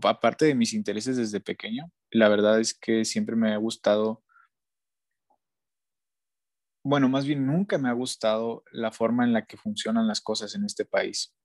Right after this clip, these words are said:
Siempre me ha gustado el hecho o la idea de querer cambiar cómo funcionan las cosas en este país. Entonces, estudié eso nada más para darme una idea de cómo funciona el gobierno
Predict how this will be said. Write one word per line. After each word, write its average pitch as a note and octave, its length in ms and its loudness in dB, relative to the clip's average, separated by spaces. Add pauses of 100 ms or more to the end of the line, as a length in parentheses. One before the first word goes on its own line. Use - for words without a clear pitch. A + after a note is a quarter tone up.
(240)
Siempre B2 320 2
me C3 100 4
ha B2 40 8
gustado A#2+ 400 4
el A#2 100 6
hecho A#2 540 -2
o A#2 100 -2
la G#2 140 2
idea G#2+ 340 4
de A2+ 160 0
querer G2+ 280 -6
cambiar G#2+ 380 -2
cómo A3 380 0 (280)
funcionan A2 440 0
las G#2+ 120 0
cosas G#2+ 280 -4
en G#2+ 100 -2
este G#2 200 -4
país. G#2+ 420 -2 (320)
Entonces, G#2+ 800 2
estudié A2+ 520 2
eso E3 340 -2
nada A2+ 200 2
más A2+ 220 -2
para A2+ 180 0
darme G#2+ 220 0
una A2 120 -2
idea A2 200 -2
de G#2+ 80 -6
cómo G#2+ 180 -10
funciona G#2+ 400 -6
el A2 100 0
gobierno G#2+ 520 0